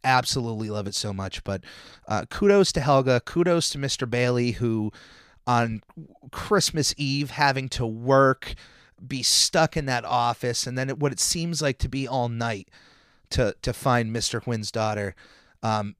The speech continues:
a-, and just such a beautiful ending. And I don't think there will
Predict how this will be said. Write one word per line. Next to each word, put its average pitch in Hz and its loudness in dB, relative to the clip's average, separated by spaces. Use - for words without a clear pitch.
a-, 156 -2
and 180 -4
just 165 0
such - 2
a 190 2
beautiful 135 0
ending. 135 -4
And 123 -2
I 131 2
don't 156 2
think - -2
there 147 4
will 139 2